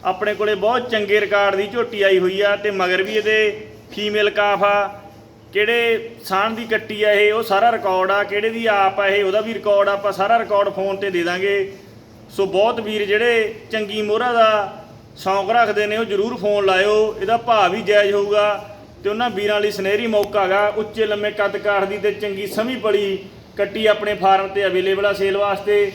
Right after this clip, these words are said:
ਤਾਜ਼ੀ ਸੂਈ ਆ, ਕੱਲ੍ਹ ਸੁਬਾਹ ਦੀ ਸੂਈ ਹੋਈ ਆ ਤੇ ਇਸ ਟਾਈਮ ਇਹਦੇ ਥੱਲੇ ਦਸ ਕਿਲੋ ਬੋਲੀ ਹਾਜ਼ਰ ਆ।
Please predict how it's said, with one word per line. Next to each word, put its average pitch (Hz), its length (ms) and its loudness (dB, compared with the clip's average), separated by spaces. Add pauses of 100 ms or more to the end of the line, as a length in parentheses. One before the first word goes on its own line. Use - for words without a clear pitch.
(300)
ਤਾਜ਼ੀ 208 320 2
ਸੂਈ 196 280 -4
ਆ, 214 120 4
ਕੱਲ੍ਹ 214 300 -2
ਸੁਬਾਹ 233 300 0
ਦੀ 233 120 -4
ਸੂਈ 185 260 -2
ਹੋਈ 196 220 2
ਆ 208 240 2 (300)
ਤੇ 202 180 2
ਇਸ 214 140 -2
ਟਾਈਮ 214 240 -4
ਇਹਦੇ 233 120 -2
ਥੱਲੇ 226 240 0
ਦਸ 185 380 2
ਕਿਲੋ 202 240 0
ਬੋਲੀ 226 300 0
ਹਾਜ਼ਰ 190 320 2
ਆ। 196 300 2